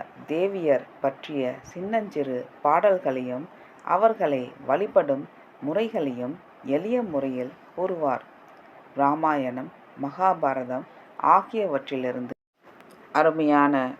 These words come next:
கதைகளை சொல்வார். கதாதரனுக்கு இவற்றை ஒரு முறை கேட்டால் போதும்,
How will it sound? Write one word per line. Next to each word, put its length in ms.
கதைகளை 580
சொல்வார். 500
கதாதரனுக்கு 880
இவற்றை 500
ஒரு 220
முறை 320
கேட்டால் 560
போதும், 360